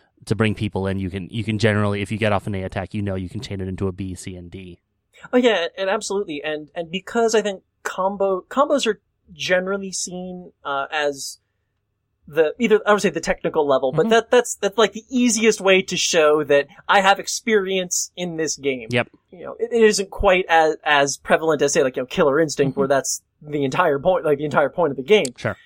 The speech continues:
Speaker 2: But I also, I also wonder kind of the diff-, I, I, I do question sometimes the, the, the reliance on kind of the combo system, maybe at the point on, but maybe at the, the cost of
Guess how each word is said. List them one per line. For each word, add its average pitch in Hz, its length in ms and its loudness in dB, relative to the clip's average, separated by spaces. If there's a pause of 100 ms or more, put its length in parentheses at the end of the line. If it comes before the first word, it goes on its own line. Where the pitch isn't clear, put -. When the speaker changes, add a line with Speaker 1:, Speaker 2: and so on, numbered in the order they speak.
(260)
Speaker 2:
But 220 100 6
I 262 60 6
also, 294 320 -2 (160)
I 220 80 2
also 247 160 2
wonder 240 160 0
kind 220 140 0
of 196 40 -4
the 185 80 -4
diff-, 202 160 2 (280)
I, 180 220 -2
I, 190 160 0 (140)
I 208 80 2
do 254 140 0
question 220 340 0
sometimes 196 400 -2
the, 151 340 2 (240)
the, 135 360 -8 (920)
the 175 140 -2
reliance 180 640 2
on 180 140 2
kind 180 180 0
of 165 60 2
the 160 80 -4
combo 160 380 0
system, 180 460 -4
maybe 180 220 -2
at - 180 0
the 170 100 -6
point 175 460 -6
on, 135 540 -4 (140)
but 180 80 -2
maybe 196 220 2
at 196 100 0
the, 175 180 -2
the 165 120 0
cost 156 440 0
of 139 260 4